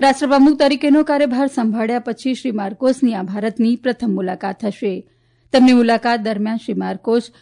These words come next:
પ્રધાનમંત્રી નરેન્દ્ર મોદી સાથે દ્વિપક્ષીય વાટાઘાટો કરશે. તેઓ રાષ્ટ્રપતિ દ્રૌપદી મુર્મુ અને વિદેશ મંત્રી ડોક્ટર એસ જયશંકરને પણ મળશે.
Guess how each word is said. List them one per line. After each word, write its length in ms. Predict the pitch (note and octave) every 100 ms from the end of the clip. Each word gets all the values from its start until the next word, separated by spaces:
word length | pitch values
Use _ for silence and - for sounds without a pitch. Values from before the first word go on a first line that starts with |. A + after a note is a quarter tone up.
| _
પ્રધાનમંત્રી 640 | C4 C4 C#4 C4+ C4 C#4 C#4
નરેન્દ્ર 380 | A#3+ G#3+ A3
મોદી 280 | G#3+ G#3 G3
સાથે 340 | - G3+ A#3 A3
દ્વિપક્ષીય 560 | G3 F3 G#3+ - G#3+
વાટાઘાટો 580 | F3+ E3+ F#3 F#3 F#3 G3
કરશે. 520 | G3+ G3 - G3 F3+ - _ _
તેઓ 120 | C4+ B3+
રાષ્ટ્રપતિ 480 | C4 C4 C4 B3+
દ્રૌપદી 420 | B3+ B3+ B3+ B3 C4
મુર્મુ 360 | B3+ B3+ C4
અને 240 | C#4 B3+ C4
વિદેશ 380 | G#3+ G3 A#3 B3
મંત્રી 240 | A#3 B3
ડોક્ટર 320 | A3 A3 A#3
એસ 200 | G#3 G3+
જયશંકરને 680 | E3+ G3 - G#3+ G#3+ C4 G3+
પણ 200 | - G3
મળશે. 560 | G3 G3 - G3 F3+